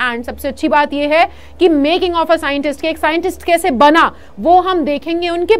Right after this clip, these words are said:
बचपन से, like when he was a child, जब वो एक छोटे बच्चे थे, तब से क्या हुआ उनकी life में, कैसे उनका graph बढ़ा उम्र के साथ, कैसे क्या क्या करते गए वो, और एक बहुत ही जाने माने वैज्ञानिक, एक बहुत ही जाने माने scientist बने।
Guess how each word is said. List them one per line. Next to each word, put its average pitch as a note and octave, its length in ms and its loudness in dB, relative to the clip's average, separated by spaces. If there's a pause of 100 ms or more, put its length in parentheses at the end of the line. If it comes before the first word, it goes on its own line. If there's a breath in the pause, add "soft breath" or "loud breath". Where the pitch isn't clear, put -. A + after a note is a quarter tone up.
(140)
बचपन A#3+ 560 -2
से, F3 260 -10 (260 loud breath)
like D4+ 180 2
when D4+ 180 2
he D#4+ 80 2
was E4 140 0
a F4 60 -4 (140)
child, C#4 380 2
जब C4 160 -2
वो D4 80 2
एक D#4+ 120 -4
छोटे E4 280 -2
बच्चे C4 380 -2
थे, A#3+ 160 -2 (300 loud breath)
तब E4+ 220 4
से F#4+ 240 0
क्या D#4+ 220 2
हुआ D#4+ 360 4
उनकी D#4 240 0
life C#4+ 320 0
में, D4+ 160 -2
कैसे C#4 340 -2
उनका D4 260 -2
graph B3+ 400 0
बढ़ा A#3+ 340 2
उम्र B3+ 300 0
के C4+ 120 -2
साथ, B3+ 200 -2
कैसे B3 380 -4
क्या A#3 200 -2
क्या B3+ 180 -2 (180)
करते A#3+ 300 -2
गए C#4+ 160 2
वो, E4 240 -2 (320 soft breath)
और A#3+ 140 -2
एक B3 140 -2
बहुत C4 260 0
ही C#4+ 100 -4
जाने A3 300 -4
माने A#3 220 -6
वैज्ञानिक, G#3 520 -6
एक G3+ 140 -10
बहुत G#3 220 -8
ही A3+ 60 -6
जाने G3+ 260 -8
माने G#3 220 -12
scientist G#3 580 -16
बने। F3+ 180 -18